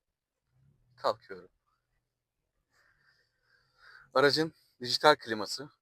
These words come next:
şurada, auto. Auto'ya bastığınızda otomatik olarak aracın iç sıcaklığını ayarlıyor arkadaşlar. Yani gerçekten sınıfının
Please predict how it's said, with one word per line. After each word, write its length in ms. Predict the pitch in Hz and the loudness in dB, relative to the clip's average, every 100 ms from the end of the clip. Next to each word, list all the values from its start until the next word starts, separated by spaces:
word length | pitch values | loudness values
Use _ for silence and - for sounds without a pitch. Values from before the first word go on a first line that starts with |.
| _ _ _ - | _ _ _ -18
şurada, 500 | - 151 120 117 120 _ _ - | -10 -8 -2 -2 -4 _ _ 2
auto. 480 | 120 123 - 101 - _ _ _ _ | 2 2 -4 -8 -8 _ _ _ _
Auto'ya 360 | 123 123 - 110 | 2 2 2 2
bastığınızda 600 | 117 - 110 101 87 117 - _ _ _ _ _ - | 2 2 -6 -8 -6 -6 -8 _ _ _ _ _ -10
otomatik 480 | 127 151 160 160 190 | -8 -4 -4 -2 2
olarak 320 | 135 113 143 _ | 4 4 2 _
aracın 420 | 139 143 113 143 - _ _ _ _ _ - - - | 2 2 -2 -10 -12 _ _ _ _ _ -20 -18 -10
iç 400 | 170 - - - - _ | -2 -2 -2 -6 -20 _
sıcaklığını 760 | - - 120 139 - - 135 143 | -18 -10 2 2 2 -6 -2 4
ayarlıyor 440 | 131 120 110 107 | 8 8 8 4
arkadaşlar. 560 | 98 - 92 92 - 90 | 4 2 -12 -12 -12 -8
Yani 500 | 95 123 127 110 92 _ _ _ _ _ _ - | 0 2 2 -4 -12 _ _ _ _ _ _ 6
gerçekten 680 | 156 175 - 120 135 143 - _ _ _ _ _ _ _ _ _ _ _ _ | 10 10 6 -2 0 0 -2 _ _ _ _ _ _ _ _ _ _ _ _
sınıfının 720 | - - 156 147 139 139 151 | -12 -6 -4 -4 -2 -2 -4